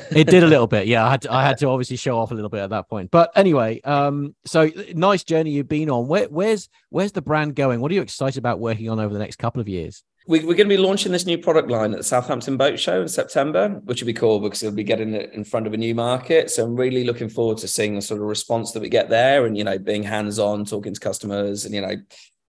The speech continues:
Speaker 1: getting all that feedback again. And for the next few years, it's gonna be sort of,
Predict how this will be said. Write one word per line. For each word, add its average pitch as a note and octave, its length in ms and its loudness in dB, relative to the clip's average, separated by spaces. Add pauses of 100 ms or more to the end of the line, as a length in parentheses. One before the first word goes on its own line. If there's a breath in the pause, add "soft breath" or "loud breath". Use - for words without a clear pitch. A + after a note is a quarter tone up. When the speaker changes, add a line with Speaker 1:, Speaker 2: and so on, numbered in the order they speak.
(360)
Speaker 1:
getting G#2+ 260 0
all G#2 120 0
that F#2+ 200 -2
feedback A2 320 -2
again. B2+ 500 -2
And B2 540 -4 (400)
for C#3+ 80 -8
the C#3+ 80 0
next C#3+ 300 0
few E3+ 160 2
years, G#2+ 380 0
it's F#2+ 120 -8
gonna A#2+ 200 0
be A2+ 480 0
sort A#2 220 -2
of, - 460 -12